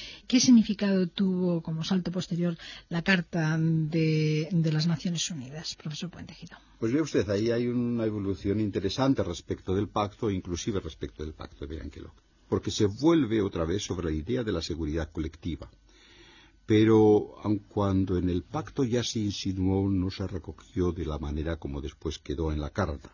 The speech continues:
Speaker 2: porque en la Carta de las Naciones Unidas se hicieron dos cosas que a mí me parece de una importancia capital para entender en qué consiste esa evolución.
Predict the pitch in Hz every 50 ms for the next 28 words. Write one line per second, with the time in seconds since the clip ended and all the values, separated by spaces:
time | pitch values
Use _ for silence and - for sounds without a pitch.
0 | _ _ _ _ _ _ _ _ _ - - - - - 69 67 - 80 76 76
1 | - 76 78 78 78 80 78 78 - 82 78 - - 87 85 82 - 85 85 92
2 | 87 87 87 - - _ - - - - - _ _ - - - 92 87 - -
3 | 104 98 101 92 92 90 - 98 92 - - - - 85 80 - 87 92 92 -
4 | - - - - - - _ _ - 80 73 85 87 85 87 85 - 82 80 82
5 | 78 - - 82 82 78 73 78 80 78 - 80 80 80 - 90 87 85 78 -
6 | 82 - 90 82 - 85 82 - 85 87 82 - 85 78 76 76 73 - 71 73
7 | 73 78 78 73 69 67 - - - - - 78 - - - - - - - 65
8 | - - 64 60 - - - - - - - -